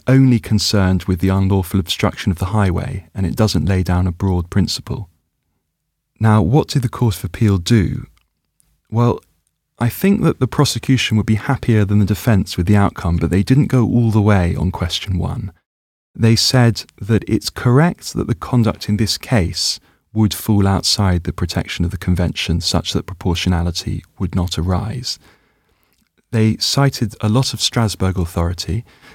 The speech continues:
and they noted that in a democratic society governed by the rule of law, debates about the fate of a public monument must be resolved through the appropriate legal channels rather than covert or violent means.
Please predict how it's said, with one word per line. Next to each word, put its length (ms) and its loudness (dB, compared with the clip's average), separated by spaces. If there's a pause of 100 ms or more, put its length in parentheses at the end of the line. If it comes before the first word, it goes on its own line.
(120)
and 140 2
they 120 4
noted 500 2
that 420 -4
in 120 -2
a 60 0
democratic 640 0
society 720 -4 (800)
governed 320 2
by 160 0
the 80 0
rule 180 0
of 140 -2
law, 340 -2 (400)
debates 460 0
about 260 0
the 80 -4
fate 260 0
of 60 -6
a 60 0
public 400 -2
monument 440 2
must 300 0
be 80 2
resolved 640 -2
through 220 0
the 80 0
appropriate 500 -2
legal 300 0
channels 560 -2
rather 260 0
than 160 0
covert 720 -2
or 80 -2
violent 420 0
means. 540 0